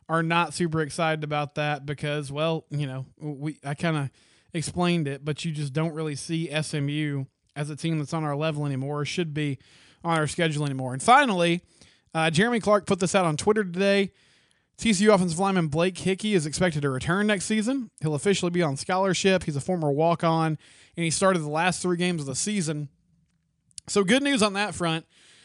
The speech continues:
We got the bad news that T J Stormont was gone. Well, Blake Hickey is gonna stick around, and Blake, uh, as I said, started those last three games of the season. I think he can add either some much-needed depth for this roster going into next year,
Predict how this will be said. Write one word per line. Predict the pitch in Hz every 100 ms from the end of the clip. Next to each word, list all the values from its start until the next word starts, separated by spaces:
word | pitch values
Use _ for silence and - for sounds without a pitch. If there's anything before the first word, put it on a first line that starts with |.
| _
We | -
got | 175 202
the |
bad | 175 190 202
news | 196
that | 175 180
T | 185
J | 180
Stormont | 170 185 180 156
was | 147
gone. | 165 180 180 180
Well, | 143
Blake | 143 175 180
Hickey | 185 175 165
is | 151
gonna | 160
stick | 139 175 151
around, | 151 160 160 160 139 - - _ -
and | 151 143
Blake, | 170 185 180 - _ _ _ _
uh, | 170 156 151 151 -
as | 165
I | 170
said, | - 185
started | 156 190 175
those | 165
last | 175 175
three | - 175
games | 175 156
of | 135
the |
season. | - 196 180 185
I |
think | 143 185
he | - 165
can | 165
add | - 156 170 170
either | 180 170
some | 156 156 147
much-needed | 170 - 190 170 143 127
depth | 147 196 - - - _ _ _ _
for | - 208
this | 208
roster | 202 208 196 214
going | 196 196
into | 196
next | 196 190 -
year, | 208 196